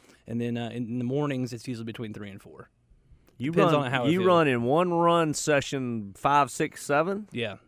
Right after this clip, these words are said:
Speaker 2: Goodness gracious.
Speaker 1: Yeah.
Speaker 2: T J, he's got it in the bag.
Speaker 1: In the bag.
Speaker 2: Dang.
Speaker 1: <laughs> But, uh, yeah, it, it, you know, it's a habit, and I had it, I was a very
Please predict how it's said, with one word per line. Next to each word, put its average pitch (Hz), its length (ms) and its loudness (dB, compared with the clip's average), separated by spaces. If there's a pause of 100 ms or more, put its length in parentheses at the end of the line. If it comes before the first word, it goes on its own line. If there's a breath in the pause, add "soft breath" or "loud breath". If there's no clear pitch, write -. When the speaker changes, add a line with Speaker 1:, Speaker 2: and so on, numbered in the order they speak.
(480)
Speaker 2:
Goodness 131 680 -2
gracious. 151 460 -2
Speaker 1:
Yeah. 135 140 -2 (340 soft breath)
Speaker 2:
T 180 220 4
J, 131 260 4
he's 127 200 2
got 151 220 8
it 143 80 2
in 156 120 4
the 156 60 0
bag. 170 580 6
Speaker 1:
In - 640 -12
the - 0 -
bag. 90 140 -8 (200)
Speaker 2:
Dang. 135 920 -2
Speaker 1:
<laughs> - 40 -20 (920 loud breath)
But, 143 220 2
uh, 147 60 4
yeah, 151 220 0 (120)
it, - 160 -6
it, 208 180 -6
you 254 140 -4
know, 240 120 -2
it's 147 320 -6
a 143 80 0
habit, 131 440 -6
and 135 140 -4
I 127 80 0
had 160 180 0
it, 139 140 -2
I 135 80 2
was 123 100 -2
a 127 60 -4
very 143 320 0